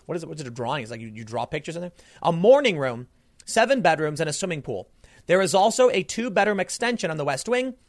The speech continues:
and a swimming pool covered with copper domes. Rowling has also received permission to spruce up her two million dollar home in the city with a new kitchen, scullery, boot room, and pantry. Wow, I would, I would like a boot room.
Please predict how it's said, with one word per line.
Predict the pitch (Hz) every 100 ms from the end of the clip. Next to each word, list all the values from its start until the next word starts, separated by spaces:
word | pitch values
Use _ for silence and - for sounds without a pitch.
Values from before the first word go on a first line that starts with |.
| -
and | 233
a |
swimming | 254 220 214
pool | 202 208
covered | 208 - 170 165
with | 165 -
copper | 143 143
domes. | 135 123 107 98 - _ _ _ -
Rowling | 143 175 202
has | 196 160
also | 170 175
received | 180 - 170
permission | - 170 185
to | 156
spruce | - - 185 185
up | 180
her | 175
two | - 180
million | 170 170
dollar | 160 160
home | 185 185
in | 170
the |
city | 156 240 190 151 _ _ -
with | 180
a |
new | 190 233
kitchen, | 285 262 202 185 - _ _
scullery, | - - - 349 233 160 160 _ -
boot | 131 311 - -
room, | 147 131 175 _ -
and | 175
pantry. | 175 180 202 110 101 _
Wow, | - 262 294 - _ _ -
I | 147
would, | 220 180 - _ _
I | 165
would | 247
like | 175 156
a |
boot | 120 147
room. | 147 180 233